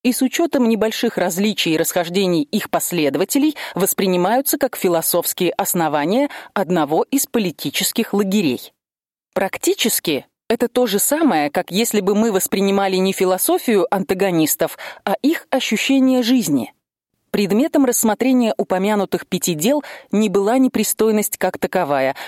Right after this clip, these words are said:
она была периферийной и несущественной темой, а гораздо более глубокий вопрос,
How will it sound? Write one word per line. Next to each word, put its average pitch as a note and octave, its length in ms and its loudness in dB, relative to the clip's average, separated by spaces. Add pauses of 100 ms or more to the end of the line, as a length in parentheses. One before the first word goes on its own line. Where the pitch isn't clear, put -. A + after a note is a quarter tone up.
она F3+ 240 0
была F3+ 240 0
периферийной F3+ 840 0
и G3+ 80 0
несущественной G3 840 0
темой, C#3 460 -2 (180)
а F3 100 0
гораздо F#3 460 0
более A#3+ 320 2
глубокий G#3 540 0
вопрос, G#3+ 480 -2